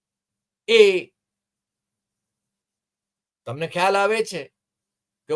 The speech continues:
બહુમતીનો મોરચો એમનો ફરીને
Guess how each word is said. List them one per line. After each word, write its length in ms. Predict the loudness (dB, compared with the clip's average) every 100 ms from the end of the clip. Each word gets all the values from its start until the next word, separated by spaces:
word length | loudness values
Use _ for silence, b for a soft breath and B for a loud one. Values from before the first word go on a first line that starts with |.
| 2
બહુમતીનો 2250 | 2 2 0 -2 -14 -16 _ _ _ _ _ _ _ _ _ _ _ _ _ _ -6 -4 0
મોરચો 400 | 2 2 0 -2 -2 -4
એમનો 260 | -6 -10 -12 -14 _ _ _ -20 _ _ _ _ _ -8
ફરીને 320 | -6 -4 -4